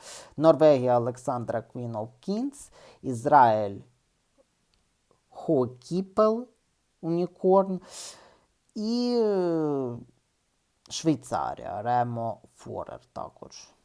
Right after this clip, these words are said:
Оце такі п'ять основні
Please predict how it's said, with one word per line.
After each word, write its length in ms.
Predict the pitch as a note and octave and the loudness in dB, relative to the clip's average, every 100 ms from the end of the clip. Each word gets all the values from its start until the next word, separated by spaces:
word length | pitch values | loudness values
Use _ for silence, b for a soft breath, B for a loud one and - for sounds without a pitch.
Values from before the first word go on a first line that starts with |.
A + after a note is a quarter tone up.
| _ _ _ _ _ _ _ _ - | _ _ _ _ _ _ _ _ -20
Оце 240 | A2 C#3 | -8 -8
такі 300 | B2 A2 A#2 | -8 -12 -14
п'ять 400 | A2 - G#2 - | -12 -8 -8 -10
основні 720 | G2 - G#2 G2+ G2+ G2 E2 | -18 -16 -18 -18 -20 -20 -20